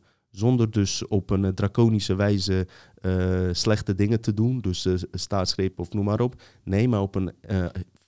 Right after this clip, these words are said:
andere manier, eh, die via gelijkwaardigheid gaat. Het klinkt suf, is het niet, want dit is gewoon een militaire actie, kan ik je vertellen. Gewoon een universele mi-, militaire actie, eh, kan ik wel zeggen. Want het heeft niks met, eh, met spiritualiteit te maken en, eh,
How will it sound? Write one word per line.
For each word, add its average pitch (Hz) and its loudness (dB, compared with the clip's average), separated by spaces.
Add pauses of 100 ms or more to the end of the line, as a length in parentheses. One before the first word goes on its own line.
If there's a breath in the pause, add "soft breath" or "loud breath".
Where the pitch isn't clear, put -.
(180)
andere 120 2
manier, 123 0
eh, 107 -4 (140)
die 98 -8
via 95 -4
gelijkwaardigheid 107 0
gaat. - -4 (200 loud breath)
Het - -4
klinkt 131 2
suf, 127 2
is 123 0
het 110 -2
niet, 113 -2
want 104 0
dit 104 -2
is - -2
gewoon 107 0
een 107 2
militaire 104 2
actie, 107 -2
kan 95 -2
ik 92 -6
je - -10
vertellen. 92 -4
Gewoon 104 0
een 98 0 (520 loud breath)
universele 117 4
mi-, 110 4
militaire 104 2
actie, 95 0
eh, 90 -2
kan 90 -2
ik 85 -6
wel 95 -4
zeggen. 92 -4
Want 98 -4
het 95 -2
heeft 101 -2
niks 120 0
met, 101 -4
eh, 98 0 (420 loud breath)
met 98 -4
spiritualiteit 104 -2
te - -10
maken 98 -2
en, 95 -2
eh, 95 -2